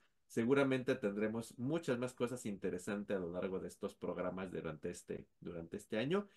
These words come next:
Y pues muchísimas gracias a la doctora Iracema por habernos acompañado abriendo esta prim-, este primer episodio de esta tercera temporada con este tema tan interesante.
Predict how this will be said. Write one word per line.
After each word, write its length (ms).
Y 60
pues 160
muchísimas 400
gracias 280
a 40
la 40
doctora 380
Iracema 480
por 100
habernos 360
acompañado 760
abriendo 480
esta 300
prim-, 200
este 280
primer 320
episodio 380
de 60
esta 220
tercera 320
temporada 480
con 100
este 160
tema 280
tan 160
interesante. 720